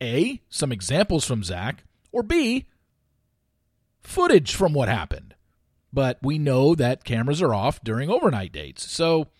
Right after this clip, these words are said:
I guess all we can do is, and, and, you know, I'm not gonna dive into it too much because of, look, I wanna hear what Rachel has to say. When he tells her that's the way he felt, I wanna hear what Rachel has to say for herself and see if it becomes like, "You took that out of propor-, you blew that out of proportion,"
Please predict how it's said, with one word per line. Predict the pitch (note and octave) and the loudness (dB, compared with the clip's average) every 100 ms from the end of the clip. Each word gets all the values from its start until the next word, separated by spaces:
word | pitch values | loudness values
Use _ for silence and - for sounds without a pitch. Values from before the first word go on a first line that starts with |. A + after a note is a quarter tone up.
| _ _ _ _ _ _ _ _ _ - | _ _ _ _ _ _ _ _ _ -4
I | G#3 | 2
guess | C4 A#3+ | 2 2
all | A#3 | 0
we | G#3+ | 0
can | F3+ | 0
do | E3 | 0
is, | D#3+ | 0
and, | D3+ D3 - | -4 -6 -4
and, | C3+ | -4
you | C#3 | -2
know, | C3+ | -2
I'm | A#2+ D#3+ | 0 0
not | D#3+ | 0
gonna | D3+ B2 | -2 -2
dive | G2 - C#3+ D#3 | -4 -4 -2 0
into | F#3 D4+ | 2 4
it | D#3 | 4
too | - | 2
much | C#3 D#3 - | -2 -2 -2
because | D#3+ E3 | -4 -4
of, | D#3+ | -2
look, | F3 - | -4 -2
I | E3+ | 0
wanna | C4+ A3 | 2 2
hear | A#3 | 4
what | A3+ | 6
Rachel | G#3 C#4 D#3+ | 6 4 -2
has | G#2 | -6
to | - | -8
say. | - - - _ _ _ _ _ - | -12 -12 -14 _ _ _ _ _ -4
When | C3 | 0
he | G#3+ | 0
tells | G#3 G3+ G#3 | 4 4 6
her | G#3+ | 4
that's | F3+ F3 | 4 4
the | F#3 | 0
way | E3+ | 0
he | E3+ | 0
felt, | - D#3 G3+ | 0 0 0
I | D#3+ | -2
wanna | F3 F3 | -2 -2
hear | F3 F3 | 0 2
what | D#3+ | 2
Rachel | D#3 E3 E3 | 2 0 0
has | D3 | -2
to | D#3 | -2
say | D3+ E3+ | -2 -2
for | - G#2+ | -2 -4
herself | G#2 A2+ G2 F#2 - _ _ _ _ _ | -4 -4 -6 -8 -14 _ _ _ _ _
and | B2 B2+ B2 B2 A#2+ - | -4 -2 -2 -2 -6 -8
see | - D3+ | -2 0
if | C#3 | 0
it | C#3+ | -2
becomes | C3 - D3 C3+ B2 | -2 0 -2 -2 -2
like, | A#2+ G2 | -2 -4
"You | B2+ | -6
took | C#3+ D3+ C#3+ | -2 -2 2
that | C3 | 2
out | B2 | 0
of | G2+ | -2
propor-, | - - C3+ | -8 -8 -8
you | |
blew | B2+ C#3+ C#3 | -4 0 2
that | B2 | 0
out | |
of | A2 | -2
proportion," | G2+ F3 G3 - G3+ G3 | -4 0 0 0 -2 -2